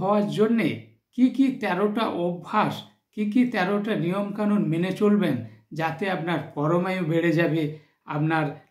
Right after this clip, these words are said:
লাইফ স্প্যান বেড়ে যাবে, লাইফ এক্সপেন্সিটি বেড়ে যাবে, আপনি দীর্ঘায়ু হবেন। Very interesting subject। দীর্ঘায়ু হওয়ার জন্যে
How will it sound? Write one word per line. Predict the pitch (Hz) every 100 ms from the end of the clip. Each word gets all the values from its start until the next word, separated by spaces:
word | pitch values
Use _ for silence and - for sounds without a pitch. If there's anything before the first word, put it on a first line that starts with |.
| -
লাইফ | 143 208 -
স্প্যান | - 208 190 175 156
বেড়ে | 175 180
যাবে, | 190 180 196 - - _ 170
লাইফ | 165 190 156 -
এক্সপেন্সিটি | - 254 233 214 180 170
বেড়ে | 185 185 180
যাবে, | 185 185 175 - -
আপনি | 165 170 156 185
দীর্ঘায়ু | 214 185 226 214 170
হবেন। | 160 147 110 107 - - _ -
Very | 202 247 240
interesting | 220 226 214 170 - 208 -
subject। | 208 165 208 233 - - _ _ 151
দীর্ঘায়ু | 202 214 208 254 247 -
হওয়ার | 202 208 202
জন্যে | 214 214